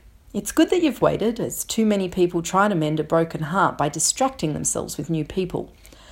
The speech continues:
But you don't necessarily make good choices in that state.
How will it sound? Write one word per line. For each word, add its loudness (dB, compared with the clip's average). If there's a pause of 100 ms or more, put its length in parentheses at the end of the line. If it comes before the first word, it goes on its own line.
(180)
But -4
you 0
don't -2
necessarily 0
make -6
good 0
choices -4
in -6
that -6
state. -4